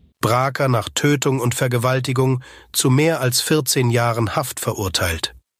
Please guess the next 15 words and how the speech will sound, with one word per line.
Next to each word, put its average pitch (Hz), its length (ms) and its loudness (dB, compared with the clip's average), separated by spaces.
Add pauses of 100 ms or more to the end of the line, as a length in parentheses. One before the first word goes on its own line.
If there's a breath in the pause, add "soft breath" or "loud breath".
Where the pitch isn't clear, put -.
(540)
Ein 127 220 0
Mann 143 260 0
aus 127 260 -2
Brake 135 580 0 (260 loud breath)
hat 127 160 -2
seine 123 220 2
Partnerin 131 580 0
vergewaltigt, 127 840 0 (260 loud breath)
getötet 135 680 2 (260 loud breath)
und 127 180 0
ihre 123 240 0
Totenruhe 127 680 0
gestört. 120 640 -2 (760)
Der 123 100 0
neununddreißigjährige 131 1400 0